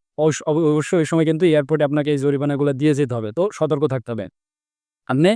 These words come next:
এই ফিঙ্গারগুলো দিবেন না। তো আরেকটা হচ্ছে নাফাতের অ্যাক্সেস।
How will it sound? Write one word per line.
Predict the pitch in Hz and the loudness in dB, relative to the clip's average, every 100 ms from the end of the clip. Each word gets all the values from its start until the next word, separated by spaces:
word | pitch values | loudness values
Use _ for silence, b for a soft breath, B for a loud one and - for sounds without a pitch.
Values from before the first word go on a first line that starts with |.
| - | 2
এই | 143 | -2
ফিঙ্গারগুলো | 165 160 139 143 139 | 2 4 4 2 2
দিবেন | 143 131 | 2 0
না। | 104 82 B B - | -4 -8 B B 2
তো | 147 165 - | 2 2 -2
আরেকটা | 139 165 - | -2 -2 2
হচ্ছে | 196 - 202 240 b - | 0 2 0 0 b 2
নাফাতের | 156 160 190 180 | 4 6 2 4
অ্যাক্সেস। | 156 123 110 | 2 0 -4